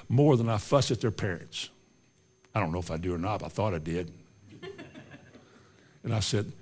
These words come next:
"Young people aren't gonna grow up and be healthy spiritual adults unless you tell them the truth."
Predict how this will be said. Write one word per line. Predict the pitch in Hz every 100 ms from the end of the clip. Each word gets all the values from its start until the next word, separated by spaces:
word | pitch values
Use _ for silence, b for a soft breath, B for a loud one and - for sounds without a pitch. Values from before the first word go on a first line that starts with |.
| b b b b b -
"Young | 110 165
people | - 147 - 107
aren't | 117 120
gonna | 110 107
grow | 104 120 117
up | 113 104
and | 101
be | 110
healthy | 92 120 120 - 101
spiritual | - 113 113 - 123 95
adults | 92 127 131 -
unless | 101 101 113
you |
tell | - 113
them | 92
the | 82
truth." | - 123 -